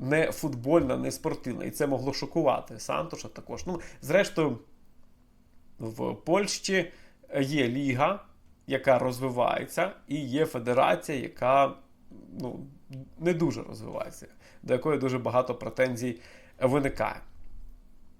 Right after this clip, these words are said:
Е, також, е, після збірних традиційно є, е, травми, але, здається,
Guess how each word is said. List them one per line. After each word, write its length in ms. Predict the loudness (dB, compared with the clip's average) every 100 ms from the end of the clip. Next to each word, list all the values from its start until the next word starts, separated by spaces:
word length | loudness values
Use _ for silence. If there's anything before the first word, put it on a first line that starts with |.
| -20 -20 -20 -20 -20 _ -20 -20 -20 -20 6
Е, 140 | 10 10
також, 440 | 10 8 8 8
е, 260 | 8 8 6 2
після 260 | 2 6 6
збірних 300 | 6 4 2
традиційно 500 | -2 -2 0 4 4
є, 360 | 6 6 6 2
е, 220 | 4 6
травми, 760 | 6 4 6 6 4 2 4 2
але, 360 | 6 6 6 4
здається, 720 | 4 2 4 2 0 4 4